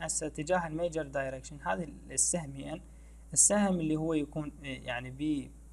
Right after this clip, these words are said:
بنهاية السهم راح تكون عندك بهذا الشكل من الاعلى ومن الاسفل بهذا الشكل. هذا يمثل لنا ايش؟ هذا يمثل لنا ال-، الميجر دايركشن، يعني الميجر،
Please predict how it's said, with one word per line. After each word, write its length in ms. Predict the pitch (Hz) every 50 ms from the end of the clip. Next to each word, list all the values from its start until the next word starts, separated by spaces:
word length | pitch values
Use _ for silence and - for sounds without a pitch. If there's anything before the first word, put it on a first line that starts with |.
| - - - - - - -
بنهاية 340 | - 131 131 143 151 151 147 -
السهم 380 | - - - - 151 143 135 135
راح 140 | 131 123 -
تكون 260 | 127 - - 147 135
عندك 260 | 127 135 135 131 123 127
بهذا 260 | 131 135 147 151 143 131
الشكل 460 | 123 - - 135 - - 135 123 117 127
من 140 | 135 143
الاعلى 500 | 143 143 131 123 117 117 117 131 151 202 208 - - - - - - - - -
ومن 160 | 131 139 143
الاسفل 440 | 151 156 151 147 - - 156 147 139
بهذا 320 | 131 135 135 127 120 117
الشكل. 340 | 110 - - 120 - - - 127
هذا 280 | 143 175 208 226 226
يمثل 340 | 208 196 185 185 - - 185
لنا 260 | 180 180 175 175 175
ايش؟ 300 | 160 156 160 165 156 - - - - - - - - -
هذا 100 | 180 180
يمثل 420 | 175 170 165 160 160 156 - 165 160
لنا 300 | 165 160 160 160 160 160
ال-، 360 | 160 156 147 139 135 135 135
الميجر 760 | 135 135 135 135 135 139 143 151 160 175 165 135 135 127 117
دايركشن، 520 | 113 110 107 107 - 113 - - - -
يعني 160 | 117 117 120
الميجر، 560 | 123 127 131 143 147 160 151 151 160 160 160